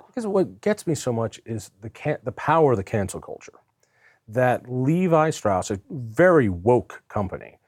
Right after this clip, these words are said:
is happy to be out front on, you know, uh, social issues, Black Lives Matters kind of issues. That's part of, that's part of who they are. But here you are,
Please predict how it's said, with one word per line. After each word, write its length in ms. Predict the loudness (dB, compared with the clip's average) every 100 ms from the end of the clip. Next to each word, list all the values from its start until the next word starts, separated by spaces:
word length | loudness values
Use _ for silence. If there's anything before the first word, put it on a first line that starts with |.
| _ _ -6
is 180 | -6 -4
happy 400 | -4 -2 0 0
to 80 |
be 220 | 0 2 4
out 180 | 2
front 360 | 0 2 2 0
on, 360 | -4 -4 -8 -10
you 60 |
know, 260 | -8 -8 -10 -18 -20
uh, 120 | -20 -10
social 460 | 0 2 2 -2
issues, 520 | -4 -6 -10 -10 -16 -8
Black 220 | -6 -4
Lives 280 | -4 -4 -6
Matters 400 | -6 -4 -6 -8
kind 200 | -12 -14
of 100 | -12
issues. 320 | -12 -12 -12 -14 -20 -20 _
That's 260 | -4 -2 -2
part 300 | 2 4 4
of, 180 | 0 -4 -8
that's 200 | -8 -6
part 240 | -2 0
of 100 | 0
who 140 | -2 0
they 160 | 2
are. 280 | 2 0 -4 _ _ _ _ _
But 120 | -12
here 220 | -2 0 2
you 160 | 2
are, 360 | 4 4 2